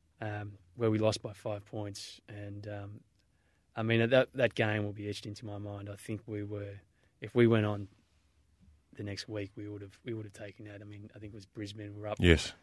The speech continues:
Speaker 1: Um, we had, we, we knew we had Brisbane's measure, um, and we were, we're going into that game, into the Port Adelaide game, we're a number of goals up. We had the momentum, and that's, of course, where the famous, um, Fraser Gehrig kicked his hundredth, and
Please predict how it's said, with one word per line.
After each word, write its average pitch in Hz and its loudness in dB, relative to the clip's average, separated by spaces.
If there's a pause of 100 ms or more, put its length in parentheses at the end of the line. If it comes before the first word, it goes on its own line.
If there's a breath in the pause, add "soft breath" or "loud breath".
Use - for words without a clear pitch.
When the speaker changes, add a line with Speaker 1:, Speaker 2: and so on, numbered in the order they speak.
(180)
Speaker 1:
Um, 107 2 (840)
we 110 2
had, 120 4
we, 117 6
we 117 2
knew 117 4
we 104 2
had 101 -4
Brisbane's 104 -8
measure, 101 -8 (260)
um, 101 -10
and 107 -8
we 110 4
were, 104 2 (120)
we're 120 4
going 117 8
into 113 2
that 104 -2
game, 104 -6
into 113 -8
the 104 -4
Port 117 -2
Adelaide 104 2
game, 101 -6
we're 98 -12 (840 soft breath)
a 113 -8
number 113 2
of 104 0
goals 104 2
up. 104 0
We 104 -10
had 107 -2
the 104 -6
momentum, 101 -10
and 101 -10
that's, 104 -10
of 107 -16
course, 104 -8
where 104 -14
the 104 -14
famous, 104 -12 (200)
um, 101 -10
Fraser 104 -2
Gehrig 107 -2
kicked - -14
his 104 -14
hundredth, 104 -8
and 101 -10